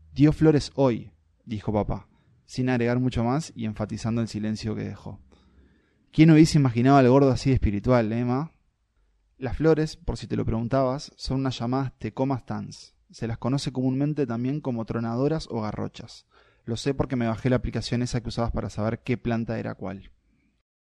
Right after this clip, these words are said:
Otras flores recientes que desconoces son las que compramos para llevarte el día que fuimos a dejar tus cenizas en donde vos querías. Maite compró un ramo precioso en una florería del barrio muy coqueta, la misma de donde salió aquel ramo que te dimos el día que te dieron el alta de la primera internación.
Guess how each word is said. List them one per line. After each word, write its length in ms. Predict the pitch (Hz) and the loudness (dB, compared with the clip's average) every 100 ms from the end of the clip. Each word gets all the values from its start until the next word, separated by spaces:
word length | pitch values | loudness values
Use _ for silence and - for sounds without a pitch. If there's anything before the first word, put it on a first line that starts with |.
| _ _ _ _ | _ _ _ _
Otras 280 | - 139 151 | -4 -4 0
flores 260 | 165 170 147 | 4 4 4
recientes 460 | 135 - 160 165 | -2 -2 -4 -4
que 100 | - | -4
desconoces 720 | 120 117 120 123 - 147 175 - | -4 -4 -4 -4 -4 -4 -6 -14
son 180 | - 127 | -6 -2
las 120 | 135 | -2
que 100 | 123 | -4
compramos 400 | 120 113 127 135 | -2 0 2 2
para 160 | - 110 | 0 -2
llevarte 340 | 110 123 127 | -2 -2 -2
el 80 | 117 | -4
día 220 | 120 135 | -2 -2
que 80 | 113 | -4
fuimos 320 | - 120 120 | -6 -6 -4
a 40 | 107 | -8
dejar 240 | 110 117 | -8 -10
tus 180 | 123 - | -10 -10
cenizas 520 | 110 131 151 160 - | -8 -8 -6 -8 -10
en 120 | - 117 | -14 -10
donde 200 | 110 110 | -6 -6
vos 160 | 110 | -8
querías. 580 | - 101 - - - _ _ _ _ _ _ _ _ _ _ _ _ _ _ - | -10 -14 -16 -20 -20 _ _ _ _ _ _ _ _ _ _ _ _ _ _ -6
Maite 320 | 123 131 135 | -4 -2 -2
compró 280 | 120 117 127 | 0 2 2
un 60 | |
ramo 260 | 120 135 123 | 0 0 0
precioso 480 | 110 110 139 139 139 | -2 -2 -4 -2 -2
en 60 | |
una 140 | 127 113 | -2 -4
florería 320 | 113 110 127 | -2 0 0
del 100 | 117 | 0
barrio 240 | 120 113 | -2 -2
muy 160 | 113 113 | -2 -2
coqueta, 480 | 110 - - - - _ _ _ _ _ | -6 -8 -14 -16 -20 _ _ _ _ _
la 160 | 117 110 | -6 -2
misma 260 | 131 135 | 0 2
de 80 | 123 | 2
donde 160 | 117 113 | 0 -2
salió 240 | 120 123 | -2 -2
aquel 240 | 127 123 | -2 -4
ramo 300 | 123 127 135 | -2 -2 -4
que 80 | 117 | -6
te 100 | 104 | -6
dimos 320 | 110 120 120 - | -6 -4 -6 -10
el 120 | 110 | -8
día 160 | 113 117 | -6 -6
que 120 | 110 | -8
te 80 | 117 | -8
dieron 260 | 117 117 | -4 -4
el 100 | 110 | -4
alta 260 | 113 110 131 | -4 -2 -2
de 60 | 110 | -4
la 140 | 101 | -4
primera 320 | - 107 104 | -4 -4 -6
internación. 640 | 95 - - 104 - 104 | -8 -14 -18 -18 -16 -18